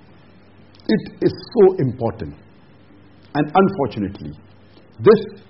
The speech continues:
sunnah of doing good deeds during the first ten days of Dhul Hijjah is forgotten. It further mentioned in Sahih Muslim,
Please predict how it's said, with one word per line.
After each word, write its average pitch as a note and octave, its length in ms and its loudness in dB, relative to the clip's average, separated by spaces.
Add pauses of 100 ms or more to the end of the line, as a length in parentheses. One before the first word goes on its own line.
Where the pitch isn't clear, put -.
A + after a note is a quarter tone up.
(300)
sunnah C3+ 600 2 (240)
of D#3 100 4 (140)
doing D#3+ 240 6
good A2 260 2
deeds C#3+ 320 2 (460)
during C#3+ 640 6
the A#2 100 -2
first - 380 0
ten C3 160 2
days B2 100 0
of G#2+ 180 -2
Dhul B2+ 220 2
Hijjah G#2+ 220 -2 (300)
is C#3+ 100 0 (100)
forgotten. A2 420 -8 (2500)
It - 80 -4 (100)
further C#3 160 2
mentioned A2 360 -4 (1200)
in C3+ 340 0 (560)
Sahih B2 240 0
Muslim, G#2 340 -6